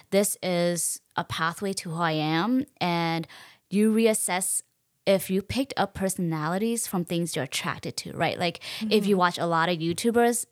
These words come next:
Speaker 1: and you're like, "Oh, I really like their personality." You kinda sometimes mold into that person,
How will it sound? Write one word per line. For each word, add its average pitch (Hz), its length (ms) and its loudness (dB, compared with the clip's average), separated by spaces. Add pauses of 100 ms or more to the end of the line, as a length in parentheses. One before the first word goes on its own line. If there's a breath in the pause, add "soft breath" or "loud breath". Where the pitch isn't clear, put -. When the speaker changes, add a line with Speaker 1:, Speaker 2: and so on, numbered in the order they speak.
Speaker 1:
and 170 360 -2
you're 170 120 -2
like, 160 280 -2 (420 soft breath)
"Oh, 196 500 0
I 220 80 2
really 247 240 6
like 196 220 2
their 196 100 -2
personality." 175 800 0
You 220 140 6
kinda 403 260 4
sometimes 330 720 -2 (320 loud breath)
mold 190 520 6
into 226 280 0
that 180 240 0
person, 254 580 -2